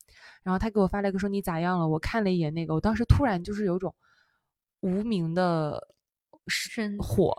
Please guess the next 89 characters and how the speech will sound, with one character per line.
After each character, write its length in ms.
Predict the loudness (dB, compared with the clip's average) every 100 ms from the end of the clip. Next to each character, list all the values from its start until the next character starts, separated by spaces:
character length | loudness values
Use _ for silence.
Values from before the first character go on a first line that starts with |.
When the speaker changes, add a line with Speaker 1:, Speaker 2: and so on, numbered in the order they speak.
| -2
Speaker 1:
就 100 | 0
是 120 | 2
我， 60 | 4
Speaker 2:
就 80 | 6
是 60 |
你， 40 | 6
Speaker 1:
我， 180 | 2 4
我 80 | 2
不 120 | 2
是 80 | 0
对 140 | 2 0
他， 320 | 0 -4 -8 -8
Speaker 2:
嗯， 140 | -8
嗯， 60 | -2
Speaker 1:
我 100 | -2
就 140 | 0 0
是 340 | 0 -4 -6 _
也 120 | 0 8
不， 120 | 10
Speaker 2:
嗯。 60 | 8 4 -8
Speaker 1:
<laughs> 160 | -2
也 100 | 2
不 120 | 4
是 60 | 4
对 140 | 6
我 120 | 4 4
自 180 | 0 -6
己， 180 | -6 -4
反 140 | 4
正 80 | 6
我 60 | 6
就 80 |
是 80 | 8
有 100 | 6
点 180 | 6 4
生 240 | 2 -2 -6
气。 280 | -6 -6 -6 -6
其 120 | 0
实 80 | 2
我 140 | 4
知 60 | 4
道 80 | 2
他 180 | 0 -6 _ -8
是 140 | -2
关 220 | 2 2
心 120 | 0 0
我， 120 | 0
不 140 | 0
是 60 | 0
想 100 | 0
让 160 | 2 2
我， 160 | 0 -6 -20 _
呃， 160 | -4 -2
工 240 | -2 -2 0
作， 160 | 2
Speaker 2:
嗯， 100 | 2 -2
嗯， 100 | -6
嗯。 60 | -2
Speaker 1:
他 100 | 0
应 60 |
该 100 | 0
是 140 | 0 2
关 200 | 2 0
心 140 | 0
我。 180 | 0 0 -4 -6
但 120 | 0
是 60 | 4
我 100 | 4
当 140 | 2 2
时 80 | 4
突 160 | 4
然 120 | 2
那 80 | 0
个 80 | -2
生-， 120 | -2 0
我， 120 | 4 4
我， 180 | 2 -4
我 100 | -6
那 80 | -4
个 60 | -2
生 180 | -4 0
气 120 | 2
也 40 |
不 120 | 4
是 100 | 2 2
针 160 | 2
对 100 | 4
工 220 | 4 2 2
作， 220 | 0